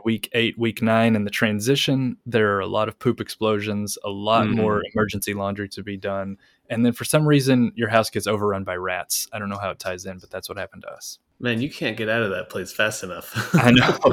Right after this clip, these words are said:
Speaker 1: <laughs> This house, by the end of the year, this house is gonna be a pile of rubble, and rightly so at this point.
Speaker 2: Our update actually ties pretty well into your update. Like, nothing massive happened,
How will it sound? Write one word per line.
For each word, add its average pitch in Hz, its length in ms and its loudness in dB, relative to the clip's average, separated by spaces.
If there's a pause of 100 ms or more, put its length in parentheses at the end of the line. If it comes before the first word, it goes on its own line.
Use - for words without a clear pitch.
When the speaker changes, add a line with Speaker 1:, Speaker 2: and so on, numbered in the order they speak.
Speaker 1:
<laughs> - 60 -18
This - 160 2 (100)
house, - 360 6 (840)
by 139 120 8
the 143 120 10
end 180 140 6
of 156 80 2
the 131 100 8
year, 131 240 12
this 110 200 6
house 113 260 4
is 107 140 0
gonna 107 180 4
be 104 140 2
a 98 60 4
pile 101 280 6
of 92 140 -2
rubble, 98 380 0
and 92 260 -8
rightly 98 320 4
so 95 320 -2
at 95 100 -4
this 101 140 -6
point. 95 280 -6 (600)
Speaker 2:
Our 139 140 0 (100)
update 127 320 2
actually 120 380 0
ties 110 480 0
pretty 110 260 -4
well 104 480 0 (300)
into 98 240 -10
your 95 260 -6
update. 90 340 -12 (140)
Like, 127 180 4
nothing 165 340 2
massive 107 640 2 (400)
happened, 92 600 -6